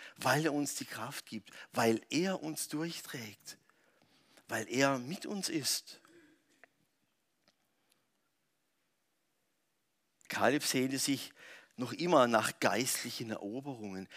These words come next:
Er will sein Land einnehmen. Er will die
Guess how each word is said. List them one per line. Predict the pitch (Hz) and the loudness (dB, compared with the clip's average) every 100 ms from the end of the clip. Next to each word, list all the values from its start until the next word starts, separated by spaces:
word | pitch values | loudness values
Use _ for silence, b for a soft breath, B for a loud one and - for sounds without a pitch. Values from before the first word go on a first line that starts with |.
| B | B
Er | B 123 | B 2
will | 185 | 4
sein | - 147 | 4 2
Land | 120 107 143 | 2 2 2
einnehmen. | 196 262 311 233 151 120 101 B B B B | 2 4 2 2 0 -2 -4 B B B B
Er | 143 | 4
will | 214 247 - B B B - | 6 6 2 B B B 2
die | 165 156 147 | 6 10 10